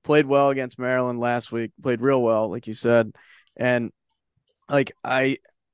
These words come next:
I just look for this team. I, I'm, I'm a little bit worried about how they're gonna run the ball. I don't know how you guys, I kinda wanna get your, your input on that. Like, the, the, I mean, Singleton and, and Katron,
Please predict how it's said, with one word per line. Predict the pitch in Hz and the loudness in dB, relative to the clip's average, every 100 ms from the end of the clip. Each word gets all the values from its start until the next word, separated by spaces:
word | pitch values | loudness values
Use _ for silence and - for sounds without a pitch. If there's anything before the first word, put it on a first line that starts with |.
| - | -6
I | 143 | -4
just | 147 147 | -4 -4
look | 147 160 | 0 0
for | - | 2
this | 160 147 - | 0 0 -4
team. | 156 147 143 143 | -6 -4 -4 -4
I, | 143 | -4
I'm, | 117 131 143 | -2 -2 -2
I'm | 143 160 | -2 2
a | 175 | 4
little | 160 170 | 6 6
bit | 165 | 6
worried | 139 151 151 | 4 2 2
about | 135 135 | 0 -2
how | 139 139 | -2 -2
they're | 135 131 | -2 -4
gonna | 123 | -6
run | 117 123 | -4 -4
the | 131 | -2
ball. | 127 135 | 0 2
I | 135 | 4
don't | 139 | 2
know | 135 | 0
how | 135 | 0
you | 135 127 | 0 -2
guys, | 123 123 117 - - | -2 -2 -6 -18 -14
I | 123 | -8
kinda | 139 131 | -6 -4
wanna | 123 | -4
get | 123 123 | -2 0
your, | 123 120 - _ - _ | 0 0 -4 _ -20 _
your | - | -2
input | 131 127 131 | -2 0 -2
on | 120 | 0
that. | 127 131 - | 0 -2 -4
Like, | 143 131 - _ | -4 -6 -6 _
the, | 120 123 123 - | -8 -6 -8 -8
the, | 135 131 123 120 113 _ _ - - - _ _ - | 2 4 6 2 -2 _ _ -20 -20 -20 _ _ -2
I | |
mean, | 151 156 | 2 2
Singleton | - 175 185 180 185 180 | 4 6 6 6 4 4
and, | 165 143 | 4 2
and | 147 139 | 0 -2
Katron, | - 151 143 156 147 139 | 2 2 4 0 0 -4